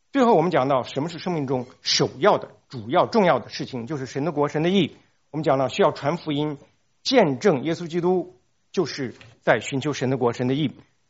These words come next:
最后我给大家四个考虑问题登在周报上面。第一，就是不为生命忧虑，是不是就是啥也不想、啥也不做，成天坐在那里？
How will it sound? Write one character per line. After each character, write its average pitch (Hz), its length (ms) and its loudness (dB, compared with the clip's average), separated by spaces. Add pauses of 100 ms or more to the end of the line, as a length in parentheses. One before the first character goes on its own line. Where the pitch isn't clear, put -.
最 196 100 2
后 180 100 8
我 165 60 6
给 156 120 6
大 143 120 8
家 147 140 10
四 196 200 0
个 135 160 4
考 - 180 -6
虑 139 120 2
问 151 180 6
题 117 220 -6
登 151 200 0
在 139 80 6
周 139 140 4
报 135 160 8
上 113 160 -2
面。 110 200 -8
第 170 180 -2
一， 185 100 0
就 180 100 4
是 127 220 -4 (420)
不 160 140 2
为 220 220 4
生 196 220 2
命 175 140 2
忧 165 140 4
虑， 131 180 0
是 - 180 0
不 156 80 0
是 151 160 0
就 151 120 2
是 120 200 -2 (100)
啥 175 180 4
也 196 80 8
不 185 80 4
想、 117 180 0
啥 143 120 0
也 135 40 0
不 120 100 -6
做， 117 300 -2 (460)
成 143 120 -8
天 156 200 -2
坐 175 160 0
在 131 80 2
那 123 140 2
里？ 110 120 -8